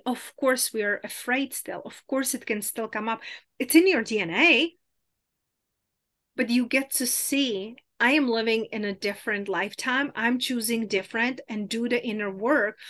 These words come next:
so you can step into that feminine and allowing and receiving. And a lot of, you know, business owners that I work with, they come to me because they are in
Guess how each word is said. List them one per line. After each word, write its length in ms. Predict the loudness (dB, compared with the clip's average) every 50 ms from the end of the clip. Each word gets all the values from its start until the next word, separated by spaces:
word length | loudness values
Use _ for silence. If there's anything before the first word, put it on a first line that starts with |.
| -18 -20 -20 _
so 180 | -4 0 2 2
you 100 | 2 2
can 180 | 2 0 0
step 400 | 0 -2 0 4 4 4 4 4
into 220 | 0 0 -2 -2 -2
that 180 | -2 -2 -2 -2
feminine 500 | -2 -2 0 0 0 -2 -2 -4 -8 -10 -12 -16 -20 -12 -6
and 180 | -4 -4 0 0
allowing 500 | 2 2 4 4 4 4 4 2 0 0
and 80 | -2 -2
receiving. 560 | -2 -2 0 2 4 4 4 4 2 0 0
And 240 | -2 -2 -2 -4 -6 _ _ _ _ _ _ _ _ _ _ _ _ _ _ 0
a 60 | 2
lot 260 | 2 4 4 6 6 6
of, 140 | 4 2 -2 -10 -10 -4
you 140 | 0 2
know, 100 | 2 2
business 380 | 4 4 2 4 4 2 2 2
owners 320 | 2 2 2 0 0 2
that 120 | 2 2 4
I 120 | 4 2
work 360 | 4 6 6 6 6 6 4
with, 240 | 2 2 2 2 0 -2 -8 -16 -16 -16 -16 -18 -2 _
they 100 | 2 2
come 260 | 2 2 4 4 4 4
to 120 | 2 2
me 200 | 2 2 2 2
because 320 | 2 2 0 0 0 0 0
they 180 | 0 2 2
are 400 | 2 2 2 2 4 4 2 2 0 2
in 320 | 2 2 4 2 0 -2